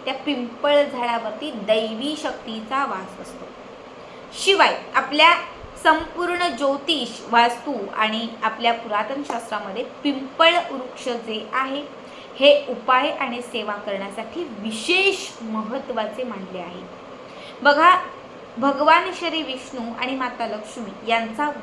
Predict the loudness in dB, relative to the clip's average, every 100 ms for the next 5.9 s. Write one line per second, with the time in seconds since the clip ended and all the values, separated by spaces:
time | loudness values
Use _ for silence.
0 | 0 6 8 6 4 -4 -4 -4 -2 -2
1 | -2 -2 -4 -2 -2 -2 -6 -8 -12 -14
2 | -10 -4 0 2 4 2 2 4 4 2
3 | -4 -4 -4 -6 -2 4 4 4 -2 4
4 | 4 4 4 2 2 -2 -2 -2 0 -2
5 | -2 -2 -2 -2 -6 -8 -8 -8